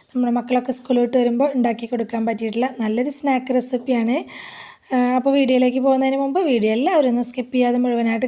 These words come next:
കാണാൻ ശ്രമിക്കണേ. അപ്പോൾ ഇതെങ്ങനെ ഉണ്ടാക്കുന്നത് നോക്കിയാലോ? അതിനായിട്ട് ആദ്യം തന്നെ ഞാനിവിടെ കുറച്ച് ഉരുളക്കിഴങ്ങ് എടുത്തിട്ടുണ്ട്. അപ്പോൾ ചെറുതായതിനെ കൊണ്ട് തന്നെ ഞാനൊരു മൂന്നാല് ഉരുളക്കിഴങ്ങ് എടുത്തിട്ടുണ്ട്. അപ്പോൾ നിങ്ങൾ എത്രത്തോളം സ്നാക്ക് ഉണ്ടാക്കാൻ എടുക്കുന്നുണ്ടോ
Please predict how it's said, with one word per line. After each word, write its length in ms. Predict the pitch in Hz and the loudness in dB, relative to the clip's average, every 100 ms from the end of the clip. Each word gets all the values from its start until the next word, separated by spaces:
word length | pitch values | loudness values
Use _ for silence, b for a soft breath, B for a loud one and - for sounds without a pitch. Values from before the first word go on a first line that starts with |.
| 247 | 0
കാണാൻ 220 | 233 233 | 0 0
ശ്രമിക്കണേ. 420 | - 240 240 233 269 302 - | -2 -4 -2 -2 -2 -6 -16
അപ്പോൾ 140 | - 294 | -4 0
ഇതെങ്ങനെ 260 | 285 294 294 | 2 2 2
ഉണ്ടാക്കുന്നത് 440 | 285 277 285 294 285 | 2 2 -2 -2 -2
നോക്കിയാലോ? 540 | 269 285 285 277 277 269 277 b b b b - | -2 2 2 4 2 2 -2 b b b b -2
അതിനായിട്ട് 400 | 262 254 254 254 | 0 2 2 2
ആദ്യം 360 | 254 254 262 269 | 0 0 0 0
തന്നെ 160 | 285 339 | 0 0
ഞാനിവിടെ 300 | 294 262 254 | 0 0 -2
കുറച്ച് 300 | 262 254 247 | -2 -2 0
ഉരുളക്കിഴങ്ങ് 540 | 269 233 226 247 240 277 | 2 2 0 0 0 0
എടുത്തിട്ടുണ്ട്. 480 | 254 254 247 233 240 294 B B | 0 -2 0 0 2 0 B B
അപ്പോൾ 140 | B 262 | B -2
ചെറുതായതിനെ 500 | 277 269 269 302 302 | 2 2 2 2 0
കൊണ്ട് 220 | 302 302 311 | 0 0 2
തന്നെ 140 | 302 311 | 0 0
ഞാനൊരു 220 | 302 294 302 | 0 0 0
മൂന്നാല് 320 | 277 262 269 | 0 2 2
ഉരുളക്കിഴങ്ങ് 460 | 254 247 247 240 240 | 2 0 0 0 0
എടുത്തിട്ടുണ്ട്. 460 | 233 233 226 226 220 302 - B B | -2 -4 -4 -2 0 -2 -4 B B
അപ്പോൾ 180 | - 254 | 0 2
നിങ്ങൾ 180 | 254 269 | 4 2
എത്രത്തോളം 560 | 269 262 254 277 294 330 | 0 -2 0 2 2 -2
സ്നാക്ക് 400 | - 294 302 294 294 | -6 -2 -2 -2 -2
ഉണ്ടാക്കാൻ 480 | 285 277 285 294 | 0 0 0 2
എടുക്കുന്നുണ്ടോ 580 | 285 262 262 285 277 262 | 2 0 0 -2 0 0